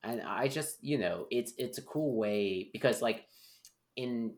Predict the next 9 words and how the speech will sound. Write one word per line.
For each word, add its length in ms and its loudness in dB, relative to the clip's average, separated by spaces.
Kubrick's 760 -2
movie, 580 -6
The 80 -8
Shining 760 2
was 320 -2
very, 1000 -4
it's, 580 -4
you 120 2
know, 320 0